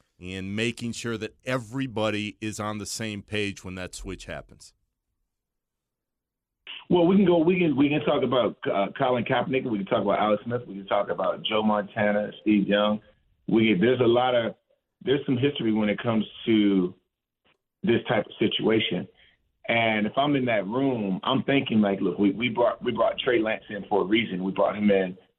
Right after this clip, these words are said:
Speaker 2: to, so that we can win championships with this guy. We love his upside. They lo-, prob-, they love his upside more than Jimmy Garoppolo's. Is, if they did it, they wouldn't have brought him in. And Trey can get it done. He can run. He's, he's tall. He's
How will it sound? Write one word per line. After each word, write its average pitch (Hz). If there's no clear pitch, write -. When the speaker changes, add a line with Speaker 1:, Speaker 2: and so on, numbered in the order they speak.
Speaker 2:
to, 98
so 101
that 95
we 92
can 95
win 90
championships 113
with 123
this 98
guy. 95
We 101
love 104
his 95
upside. 117
They 127
lo-, 131
prob-, 139
they 135
love 139
his 143
upside 110
more 113
than 101
Jimmy 104
Garoppolo's. 95
Is, 101
if 101
they 110
did 151
it, 123
they 104
wouldn't 110
have 95
brought 104
him 98
in. 107
And 151
Trey 190
can 170
get 175
it 170
done. 170
He 139
can 120
run. 147
He's, 113
he's -
tall. 135
He's -